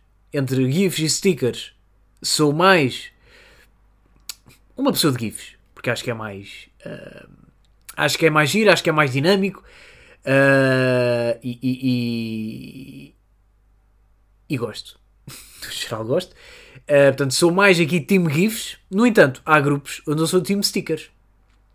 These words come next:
Por exemplo, o meu, o meu grupo com, ah,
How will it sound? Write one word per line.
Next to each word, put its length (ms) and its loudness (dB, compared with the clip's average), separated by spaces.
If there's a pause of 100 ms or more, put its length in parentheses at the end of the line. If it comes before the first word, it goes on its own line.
(680)
Por 80 -14
exemplo, 280 -8
o 80 -8
meu, 140 -8
o 120 -8
meu 140 -2
grupo 320 -8
com, 240 -8 (760)
ah, 760 -10